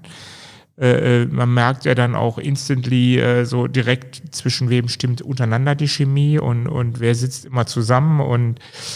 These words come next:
ähm, da haben wir schon noch mal sehr viele Kontextinformationen dann gekriegt. Äh, tatsächlich hat sich aber für mich diese, dieser, diese,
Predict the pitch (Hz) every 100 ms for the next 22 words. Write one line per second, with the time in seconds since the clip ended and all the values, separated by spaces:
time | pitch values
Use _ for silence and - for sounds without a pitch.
0 | - - _ - 117 120 120 - - 117
1 | 135 135 - 135 131 123 123 120 123 117
2 | 123 117 117 - - 107 117 110 107 -
3 | 117 107 104 104 107 104 - 110 - -
4 | - _ _ _ _ _ 113 120 131 123
5 | 135 131 156 139 139 - 131 135 - 127
6 | 117 - 113 131 151 - - 135 120 120
7 | 117 - 113 117 110 117 113 113